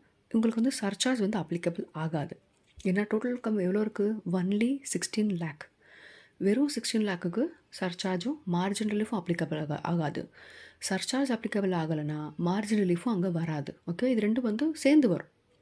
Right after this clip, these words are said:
ஓகேவா? சர்சார்ஜ் இல்லாம மார்ஜின் ரிலீஃப் இல்ல. So, இங்க சிக்ஸ்டீன் லேக்னால அது ஆகாது. அப்போ டைரக்டா என்ன வரும்? அது not applicable. இங்க நம்ம மென்ஷன் பண்ணல. டைரக்டா health and education cess வந்து ஃபோர் பர்சன்டேஜ் போட்டிருக்கோம். செவன் தௌசண்ட் டூ ஹண்ட்ரட்.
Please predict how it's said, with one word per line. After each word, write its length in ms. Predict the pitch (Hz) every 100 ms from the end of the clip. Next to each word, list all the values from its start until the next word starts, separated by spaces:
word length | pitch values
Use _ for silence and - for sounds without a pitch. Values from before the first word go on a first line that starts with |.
| _ -
ஓகேவா? 360 | 180 202 262 185 175
சர்சார்ஜ் 380 | 175 - 247
இல்லாம 340 | 233 226 233 349 381 _ _ -
மார்ஜின் 320 | 202 202 190
ரிலீஃப் 200 | 202 254 -
இல்ல. 280 | 175 160 156 _ _ - - - - -
So, 340 | - - 226 339 - - -
இங்க 180 | 233 226
சிக்ஸ்டீன் 400 | 240 - 285 277
லேக்னால 440 | 233 208 180 214 339 -
அது 180 | 190 180
ஆகாது. 400 | 185 185 180 339
அப்போ 240 | 277 269 269
டைரக்டா 280 | 269 277
என்ன 240 | 269 247 226
வரும்? 260 | 220 226
அது 180 | - 190
not 200 | 190 202
applicable. 500 | 220 220 170 165 202
இங்க 140 | 240 190
நம்ம 280 | 175 170
மென்ஷன் 260 | 165 - 220
பண்ணல. 300 | 160 160 160 285 - - - -
டைரக்டா 400 | 233 277 262 - 320 311
health 260 | 226 240 254
and 100 | 262
education 360 | 208 208 196 190
cess 160 | 180 170
வந்து 220 | 180 220 -
ஃபோர் 140 | 185
பர்சன்டேஜ் 320 | 185 170 180 175
போட்டிருக்கோம். 380 | 170 - - 254 -
செவன் 200 | 208 196 185
தௌசண்ட் 200 | 170 165
டூ 180 | 160 151
ஹண்ட்ரட். 300 | 156 175